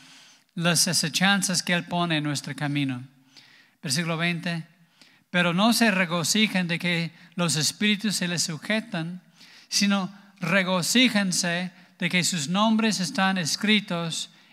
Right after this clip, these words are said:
en los cielos". Otra vez, el gozo que tenemos, que tenemos la salvación.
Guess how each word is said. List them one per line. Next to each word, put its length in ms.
en 440
los 200
cielos". 760
Otra 220
vez, 300
el 180
gozo 480
que 100
tenemos, 640
que 140
tenemos 280
la 140
salvación. 880